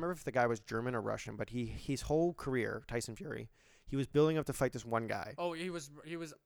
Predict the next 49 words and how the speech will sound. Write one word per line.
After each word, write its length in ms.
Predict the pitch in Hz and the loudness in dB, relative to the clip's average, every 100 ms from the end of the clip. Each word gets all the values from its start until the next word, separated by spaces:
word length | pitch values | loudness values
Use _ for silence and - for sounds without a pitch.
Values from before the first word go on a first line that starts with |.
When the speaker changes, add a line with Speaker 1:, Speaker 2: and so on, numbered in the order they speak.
| - | -16
Speaker 2:
Ukrainian. 640 | 156 - 170 170 165 123 - | -14 -8 -4 -4 -4 -8 -4
Speaker 1:
Ukrainian. 680 | 151 143 165 156 110 95 - | -2 4 4 4 2 -2 -8
Speaker 2:
Yeah. 220 | 143 139 - | -12 -10 -8
Speaker 1:
I, 60 | 139 | -4
why 180 | 143 190 | -2 0
did 80 | |
I 80 | 214 | 0
think 160 | 202 190 | -2 -6
he 40 | |
was 100 | 156 | -6
Ger-, 120 | 120 - | -8 -6
anyway? 260 | 117 101 110 - - - _ | -4 -4 -8 -16 -20 -20 _
So 40 | |
he 40 | 139 | -2
was 100 | 139 | 0
Ukrainian. 480 | 156 170 165 135 135 | 2 4 4 2 0
He, 220 | 123 143 | -2 -2
he 80 | 139 | 6
went 220 | 143 196 | 10 10
to 80 | 196 | 10
Ukraine 420 | 180 190 170 143 | 8 8 8 6
to 60 | 135 | 6
finally 300 | - 143 135 | 6 8 8
fight 220 | - 147 | 8 8
this 120 | - | 6
guy, 160 | - 101 | 2 4
right? 180 | 110 123 | 6 6
That 80 | 123 | 6
was, 180 | 127 | 6
Speaker 2:
Yeah. 400 | 123 120 123 120 | 4 2 0 0
Speaker 1:
uh, 20 | 117 | 4
right? 260 | 127 175 - | 6 6 4
And 160 | 135 139 | 0 2
then 320 | 135 131 127 | 2 0 -6
he 160 | - 139 | -4 2
beat 220 | 139 233 | 6 6
him. 160 | 104 - - - | 4 -4 -20 -6
He 200 | 127 127 | -2 -2
completely 400 | - 135 156 151 | 0 4 6 8
outclassed 420 | 139 - 147 143 | 8 8 6 6
him. 220 | 101 117 - _ - - | -2 -4 -12 _ -20 -4
And 140 | 135 | 0
then 100 | 147 | 2
after 300 | 127 147 165 | 6 6 6
that, 220 | 151 156 131 | 8 8 8
he 80 | |
just 160 | 135 131 | 2 4
had 120 | 143 | 2
nowhere 880 | 120 117 127 127 127 120 117 110 | 2 4 4 6 6 8 6 4